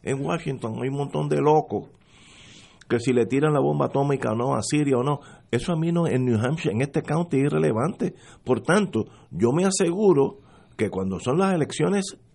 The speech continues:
del, del mayor, de, del alcalde de este county,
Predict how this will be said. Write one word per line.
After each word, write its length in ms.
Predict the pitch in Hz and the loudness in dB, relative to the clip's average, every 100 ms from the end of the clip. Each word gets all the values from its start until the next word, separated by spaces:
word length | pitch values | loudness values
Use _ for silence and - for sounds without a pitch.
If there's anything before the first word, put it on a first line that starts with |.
| - - | -20 -12
del, 420 | 104 120 117 - - | 2 2 2 -2 -10
del 380 | 90 107 107 | -2 0 0
mayor, 500 | 95 127 170 131 110 | 2 2 2 2 0
de, 240 | 98 101 90 | 0 -4 -2
del 200 | 98 104 | -2 0
alcalde 640 | 98 - 147 196 190 143 107 | -2 -2 2 2 4 2 2
de 100 | 117 | -2
este 220 | - 135 | -2 -2
county, 460 | 151 139 - 92 | -2 -2 -4 -8